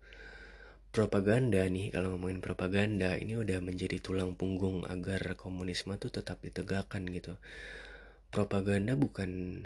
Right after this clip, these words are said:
hanya sebatas menjadi kendaraan bagi para pencetus komunis gitu, akan tetapi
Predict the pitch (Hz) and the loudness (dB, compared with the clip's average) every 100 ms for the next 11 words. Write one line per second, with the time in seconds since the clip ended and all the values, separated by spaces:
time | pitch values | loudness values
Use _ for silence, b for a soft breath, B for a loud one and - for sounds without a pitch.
0 | 92 92 92 - 95 95 101 - 98 92 | -6 -4 -2 -2 0 0 -2 -2 0 0
1 | 90 - 92 92 95 101 107 110 98 92 | -2 -2 -2 0 2 4 4 2 0 0
2 | 95 92 95 95 - 95 - - 110 - | -2 -4 -4 -4 -6 -8 -10 -10 -8 -4
3 | 92 95 104 101 95 - - 92 90 92 | -2 2 2 2 -2 -6 -8 -8 -6 -8
4 | 95 - 92 - - 120 | -8 -8 -10 -8 -6 -6